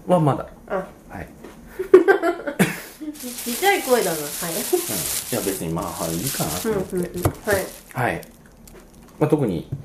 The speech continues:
Speaker 1: これといった生活の変化もなく。
Speaker 2: うんうんうん。
Speaker 1: はい。でも、あの、休みの日は、あの、フリーランスになっているので、
Speaker 2: うん。
Speaker 1: 人と会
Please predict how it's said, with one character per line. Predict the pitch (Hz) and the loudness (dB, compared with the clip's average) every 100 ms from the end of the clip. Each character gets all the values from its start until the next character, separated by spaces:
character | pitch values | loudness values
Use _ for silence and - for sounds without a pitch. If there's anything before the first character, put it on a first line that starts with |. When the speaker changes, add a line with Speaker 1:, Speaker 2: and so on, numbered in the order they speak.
| - - | -16 -12
Speaker 1:
こ | - | 0
れ | 117 | 2
と | 113 | 4
い | 110 | 0
っ | |
た | - 107 104 - | 4 4 4 0
生 | - 104 | -6 -4
活 | 101 104 | -2 -4
の | |
変 | 98 95 | -2 -4
化 | 80 | -4
も | 76 | -4
な | 78 78 | -2 0
く。 | |
Speaker 2:
う | |
ん | 233 | 0
う | |
ん | - 196 196 - 190 | 0 0 -2 -2 -4
う | 180 | -6
ん。 | 170 - | -6 -12
Speaker 1:
は | - - | -8 -8
い。 | - - - - - - - - - - | -10 -16 -18 -18 -20 -18 -14 -10 -10 2
で | 190 | 4
も、 | 175 107 | 6 4
あ | |
の、 | 95 90 | 2 0
休 | 95 117 - 208 220 | 2 0 0 0 2
み | 226 226 | 2 4
の | 226 | 4
日 | 220 - 226 220 | 2 -2 -2 4
は、 | 139 101 104 87 - - - - - - - | 4 6 4 2 -2 -10 -18 -18 -18 -12 -4
あ | |
の、 | 101 | -2
フ | 95 - | -2 0
リ | 165 | 2
ー | 202 | 6
ラ | 185 | 4
ン | |
ス | 147 110 | 4 0
に | 95 | 0
な | 98 | -2
っ | |
て | 101 - 95 92 90 | -4 0 2 4 2
い | 80 85 | 2 0
る | 98 | 0
の | 101 90 | 2 2
で、 | 85 82 76 - | 2 2 2 0
Speaker 2:
う | 240 | -2
ん。 | 220 208 - - - - | -2 -4 -14 -18 -20 -14
Speaker 1:
人 | - 151 | -2 2
と | 156 151 | 4 6
会 | 151 | 6